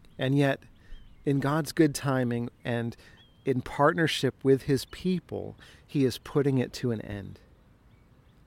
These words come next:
This system that crushes you is itself going to be crushed when God puts it under your feet. All of this is possible because Jesus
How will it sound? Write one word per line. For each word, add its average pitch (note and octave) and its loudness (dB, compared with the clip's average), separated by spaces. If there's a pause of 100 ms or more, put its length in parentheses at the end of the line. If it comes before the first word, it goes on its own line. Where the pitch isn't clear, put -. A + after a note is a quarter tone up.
(140)
This C#3 2
system D#3+ 4
that B2+ -6
crushes C#3+ 0
you C3 2
is E3 6
itself C#3+ 2
going C3+ 0
to C3 2
be A#2 -4
crushed - -4 (960)
when B2+ 0
God B2+ 2
puts - 0
it C3 0
under A#2+ 0
your G#2+ -6
feet. - -14 (2500)
All D#3+ 0
of D3+ 2
this D3+ 2
is B2+ -2
possible B2 -2
because A2 -6
Jesus C3+ 0